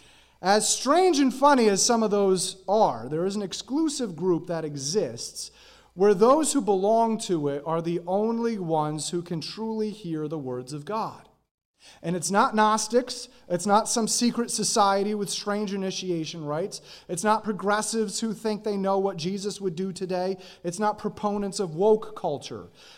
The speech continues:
The answer may surprise you. What does one be-, how does one become a part of it, and what does that mean for us today? As Jesus follows in this conversation with his fellow Jewish people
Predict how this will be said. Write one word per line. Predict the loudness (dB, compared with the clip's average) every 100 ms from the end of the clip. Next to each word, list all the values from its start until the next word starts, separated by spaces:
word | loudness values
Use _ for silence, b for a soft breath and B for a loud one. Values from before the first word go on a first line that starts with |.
| B
The | -2 2
answer | 0 0 0 0
may | 0
surprise | -2 -4 -2 0 -2 -4
you. | -8 -12 _ B B B
What | -2 2 2 2
does | -2 -2
one | 0 2 2 -2 -6
be-, | -8 -8 -8
how | -2 2 2
does | 2 2
one | 2
become | 2 -2 -4
a | -4
part | 0 4 4
of | 4
it, | -2 -4 B B
and | -14 -2
what | -2 -2
does | -4
that | -4 -4
mean | -4 -4
for | -6 -6
us | -6 -8
today? | -12 -6 -4 -4 -8 -20 b b b b
As | -2 0
Jesus | 4 4 4 -2
follows | 0 4 6 6 4 4
in | -2
this | -2
conversation | -4 -4 -4 -2 -2 -2 -2 -4
with | -4
his | -4 -6
fellow | -2 0 2 0
Jewish | -2 -2 -2 -4
people | -8 -6 -4 -6